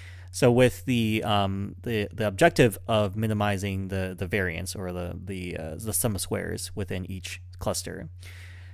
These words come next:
So it's a, it's a method of vector quantization and is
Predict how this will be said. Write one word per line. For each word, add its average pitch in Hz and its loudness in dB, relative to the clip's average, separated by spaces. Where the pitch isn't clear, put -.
So 139 6
it's 147 8
a, 143 8
it's - 0
a 131 2
method 185 4
of 110 2
vector 110 0
quantization 113 2
and 107 -2
is 104 -2